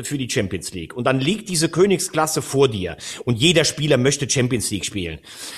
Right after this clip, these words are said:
Das musst du dann auch mal nervlich verpacken. Das sind die Bayern halt gewohnt, das ist auch Dortmund gewohnt, dass es dann am Ende darauf ankommt.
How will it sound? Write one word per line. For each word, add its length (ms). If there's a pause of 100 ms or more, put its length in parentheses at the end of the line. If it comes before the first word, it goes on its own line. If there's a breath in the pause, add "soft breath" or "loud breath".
(200 loud breath)
Das 260
musst 260
du 60
dann 160
auch 140
mal 120
nervlich 380
verpacken. 480
Das 160
sind 140
die 60
Bayern 320
halt 140
gewohnt, 360
das 100
ist 100
auch 120
Dortmund 380
gewohnt, 500
dass 100
es 100
dann 140
am 100
Ende 220
darauf 300
ankommt. 560